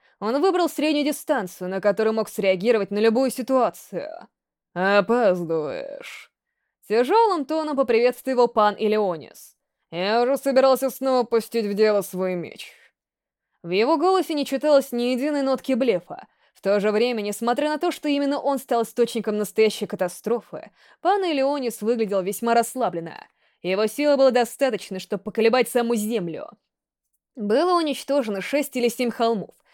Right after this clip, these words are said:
а потери среди солдат, пострадавших от ударной волны, оценивались в пределах двух-трех тысяч. Подобная разрушительная сила была вполне сопоставима с магией седьмого круга. "С чего бы вы решили дождаться меня,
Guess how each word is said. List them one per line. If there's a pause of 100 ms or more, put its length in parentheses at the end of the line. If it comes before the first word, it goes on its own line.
(220)
а
потери
среди
солдат,
пострадавших
от
ударной
волны,
оценивались
в
пределах
двух-трех
тысяч. (380)
Подобная
разрушительная
сила
была
вполне
сопоставима
с
магией
седьмого
круга. (500)
"С
чего
бы
вы
решили
дождаться
меня,